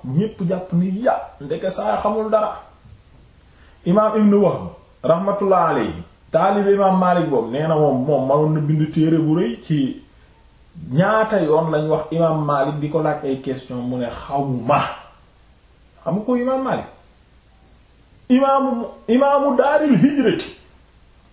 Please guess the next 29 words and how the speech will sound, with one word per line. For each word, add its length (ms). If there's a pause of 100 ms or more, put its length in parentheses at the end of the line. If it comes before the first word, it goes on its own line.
(460)
Imaam 400
bi 60
nga 120
xam 260
ne 80
nit 280
ñi 120
dañ 220
doon 260
jóge 300
ci 200
àddina 420 (640)
di 120 (200)
takk 300 (100)
ay 240
gëléem 320
di 120
ko 180
uti, 300
di 140
uti 220
xam-xamam, 680
di 160
sàkku 460
xam-xamam. 480 (2000)
Man 280
huwa 260
Imaam 320
Maalik? 300